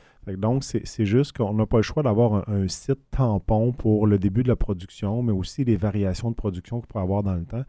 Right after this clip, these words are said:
Fait que c'est vraiment intéressant, tu sais. Puis, puis comme exemple, si on parle du béton, tu sais, on sait que un mètre cube de béton, les cimenteries, ça con-, ça, ça émet beaucoup de G E S. Fait que donc, si on est capable de faire un remplacement de certaines compositions du ciment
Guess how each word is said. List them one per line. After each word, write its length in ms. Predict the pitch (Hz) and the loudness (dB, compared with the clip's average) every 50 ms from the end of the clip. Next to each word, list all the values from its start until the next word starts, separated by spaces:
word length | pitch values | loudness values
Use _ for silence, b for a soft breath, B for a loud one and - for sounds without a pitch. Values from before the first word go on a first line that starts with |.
| b b b b b _ | b b b b b _
Fait 60 | - 101 | -10 -10
que 60 | - | -4
c'est 80 | - 113 | -2 0
vraiment 180 | 104 113 131 | 0 2 2
intéressant, 540 | 156 151 - - 104 104 95 - - 131 135 | 2 0 0 0 0 0 0 0 0 0 0
tu 80 | 135 - | 0 0
sais. 100 | 127 120 | -2 -2
Puis, 200 | - - 107 - | -2 -2 -4 -4
puis 180 | - - 104 | -4 -6 -8
comme 220 | - - 117 110 107 | -4 -2 0 2 2
exemple, 280 | 98 95 113 127 127 | 2 2 2 0 0
si 60 | - - | -2 -4
on 80 | 104 | -4
parle 220 | 92 - 113 113 101 | 0 0 0 0 0
du 100 | 92 92 | 0 0
béton, 400 | 98 95 - - 123 131 131 117 | 0 0 0 2 2 2 2 0
tu 160 | - - 120 | -2 -2 -2
sais, 140 | 110 104 98 | -2 -2 -4
on 240 | 98 98 95 98 | -6 -6 -6 -6
sait 240 | 92 - - 127 127 | -6 -2 0 0 0
que 240 | - - 110 98 95 92 b b b b b b _ | 2 2 0 0 0 -2 b b b b b b _
un 80 | 104 98 | -8 -4
mètre 220 | 98 101 98 - | -2 -2 -4 -4
cube 200 | - - 123 113 | 0 0 0 2
de 120 | 104 107 101 | 2 0 2
béton, 440 | 95 104 92 - - 117 127 123 120 | 4 2 2 2 2 2 2 4 4
les 200 | 110 101 101 95 | 4 2 2 0
cimenteries, 640 | - - - 107 107 98 95 - - - 127 131 | -2 -8 -6 -4 -2 -2 0 -2 -2 -2 -2 -4
ça 180 | 127 - 107 98 | -4 -2 -4 -4
con-, 260 | - 107 101 98 92 | -2 -2 -2 -2 -2
ça, 240 | 85 - - 101 92 | -4 -4 -4 -2 -2
ça 120 | 92 - 113 | -2 0 0
émet 240 | 101 98 104 113 110 | 2 4 4 4 4
beaucoup 320 | 104 104 104 - - 120 | 4 0 0 2 2 0
de 60 | 107 | 2
G 140 | 101 104 104 | 2 2 2
E 140 | 104 98 98 | 4 4 4
S. 240 | 120 135 127 - - | 2 0 0 -2 -6
Fait 80 | - 92 | -8 -6
que 60 | 92 | -4
donc, 200 | 113 135 139 - | -2 -4 -4 -4
si 60 | - | -4
on 100 | 117 107 | -4 -4
est 40 | 104 | -2
capable 380 | - 95 95 - 131 143 135 | -4 -4 -4 -2 -2 -2 0
de 60 | 104 95 | -2 -2
faire 260 | - 127 127 123 110 | 0 0 2 2 2
un 120 | 101 95 | 0 0
remplacement 640 | 87 113 120 131 - 123 101 90 - - 117 127 135 | 0 0 -2 0 0 0 0 -2 -2 -2 -4 -4 -4
de 60 | 127 | -4
certaines 400 | - 113 - - - 113 110 98 | -6 -8 -10 -6 -4 -4 -4 -2
compositions 640 | - 110 104 92 - 104 95 90 - - 117 127 123 | -2 -2 -2 -2 -2 -2 -2 -2 -2 -4 -4 -4 -4
du 140 | 101 92 | -6 -8
ciment 440 | - - - - 95 95 101 110 127 | -14 -20 -16 -10 -6 -2 0 0 -2